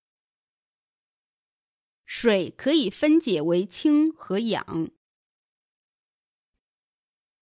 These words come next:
分量。分量。作为公司的重要股东，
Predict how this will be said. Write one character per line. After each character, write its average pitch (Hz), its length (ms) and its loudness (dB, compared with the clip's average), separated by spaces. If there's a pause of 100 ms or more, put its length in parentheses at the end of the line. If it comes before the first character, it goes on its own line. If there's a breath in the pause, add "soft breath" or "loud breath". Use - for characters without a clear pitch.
(760)
分 320 560 0 (100)
量。 190 460 -6 (2500)
分 339 640 -2 (220)
量。 196 440 -6 (3000)
作 370 260 2
为 277 200 0
公 370 260 0
司 381 240 -6
的 208 160 -4
重 214 360 -2
要 185 180 -4
股 170 240 -14
东， 226 380 -8